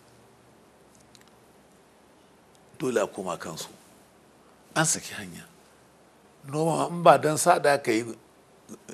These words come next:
shugaban ƙasa Muhammadu Buhari a nashi, wannan zuwan nashi na farar hula ya kawo batun ingancin noma ba, to,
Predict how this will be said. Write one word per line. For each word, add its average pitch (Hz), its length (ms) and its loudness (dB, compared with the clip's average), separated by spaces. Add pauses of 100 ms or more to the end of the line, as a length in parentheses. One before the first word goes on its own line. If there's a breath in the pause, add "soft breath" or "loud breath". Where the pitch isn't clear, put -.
(160)
shugaban 123 380 -4
ƙasa 135 260 2
Muhammadu 113 200 -2
Buhari 101 540 0 (140)
a 110 80 0
nashi, 117 560 2 (480)
wannan 104 480 -6
zuwan 110 260 0
nashi 101 420 0 (840 loud breath)
na 98 160 -6
farar 104 240 -2
hula 87 440 -4 (420)
ya 104 200 0
kawo 110 260 0 (120)
batun 98 320 -10 (200)
ingancin 110 580 -6
noma 87 380 -6
ba, 85 220 -6 (1040)
to, 80 320 -12